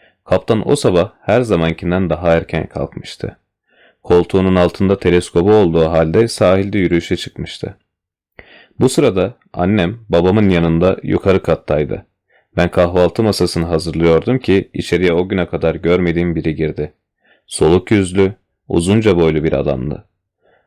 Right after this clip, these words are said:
Sol elinde iki parmağı eksikti.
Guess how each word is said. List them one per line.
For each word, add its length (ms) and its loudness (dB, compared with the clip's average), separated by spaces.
Sol 340 0
elinde 420 2
iki 300 -10
parmağı 420 0
eksikti. 720 -6